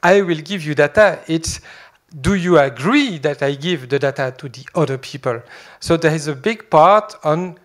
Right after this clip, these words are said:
consent. And in Campus Condorcet, it was decided that, uh,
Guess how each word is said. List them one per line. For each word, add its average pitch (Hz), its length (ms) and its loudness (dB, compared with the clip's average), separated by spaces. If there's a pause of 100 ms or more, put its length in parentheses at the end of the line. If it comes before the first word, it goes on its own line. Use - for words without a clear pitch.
(120)
consent. 151 760 -4 (440)
And 196 260 2
in 185 400 -2
Campus 190 360 -2
Condorcet, 180 440 -2
it 196 80 -10
was 180 200 0
decided 185 640 0
that, 156 420 0 (440)
uh, 156 160 -2